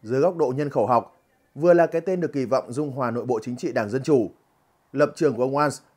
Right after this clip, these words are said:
có thể giúp Đảng giành được lá phiếu từ cử tri trung tả, tăng cơ hội trong cuộc đấu với cặp ứng cử viên Đảng Cộng hòa Donald Trump, James David Vance, khi cuộc bầu cử năm nay được đánh giá gay cấn và xít sao. Ông Tim Walz,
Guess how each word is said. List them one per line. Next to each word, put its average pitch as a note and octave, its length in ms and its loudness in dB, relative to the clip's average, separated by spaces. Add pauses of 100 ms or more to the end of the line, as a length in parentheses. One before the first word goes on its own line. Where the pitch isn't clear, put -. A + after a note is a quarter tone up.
có C#3+ 140 -2
thể E3 180 4
giúp F3 180 -2
Đảng C3 220 2
giành B2+ 140 -4
được B2 140 -4
lá A#2+ 100 0
phiếu C3+ 260 -4
từ D3 80 -4
cử A#2 160 -4
tri C3 160 -6
trung B2+ 180 -6
tả, A2+ 280 2 (380)
tăng F3 220 2
cơ F3 100 4
hội F3 200 4
trong D#3+ 100 -4
cuộc C3+ 180 -2
đấu A#2+ 180 2
với C#3 120 -2
cặp D#3+ 160 -2
ứng B2+ 160 -6
cử D3+ 120 -2
viên C3+ 220 -2
Đảng A#2 120 -4
Cộng A2+ 160 -4
hòa A#2 280 0 (260)
Donald C#3 300 2
Trump, C3+ 280 2 (260)
James C#3+ 320 2
David C3 240 -2
Vance, C#3+ 220 2 (420)
khi G#3 140 -4
cuộc E3+ 180 4
bầu B2+ 160 0
cử B2+ 160 0
năm C3 160 -6
nay C#3+ 240 0 (200)
được C3 180 -6
đánh B2+ 160 -4
giá B2 180 0
gay C#3 180 0
cấn A#2+ 220 -4
và C#3 100 0
xít E3+ 140 -2
sao. C3+ 380 2 (640)
Ông E3 220 0
Tim D#3+ 180 2
Walz, D3+ 260 2